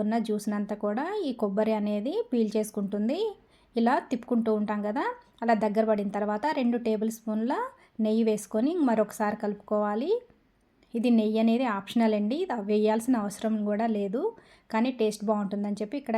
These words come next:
యాడ్ చేస్తున్నాను. నెయ్యి ఫ్లేవర్ మీకు నచ్చితే యాడ్ చేసుకోండి, లేకపోతే స్కిప్ చేయొచ్చు. దీన్నైతే ఇప్పుడు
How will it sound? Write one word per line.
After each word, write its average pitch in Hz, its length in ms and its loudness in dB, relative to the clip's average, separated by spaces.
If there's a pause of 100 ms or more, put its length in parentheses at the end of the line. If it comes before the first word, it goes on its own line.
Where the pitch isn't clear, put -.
యాడ్ 196 240 -6
చేస్తున్నాను. 208 540 -4 (2750)
నెయ్యి 247 260 4
ఫ్లేవర్ 247 380 2
మీకు 262 220 2
నచ్చితే 220 320 -2
యాడ్ 214 260 -2
చేసుకోండి, 226 440 -2
లేకపోతే 240 420 0
స్కిప్ 254 320 -4
చేయొచ్చు. 208 400 -2 (480)
దీన్నైతే 226 400 4
ఇప్పుడు 285 180 2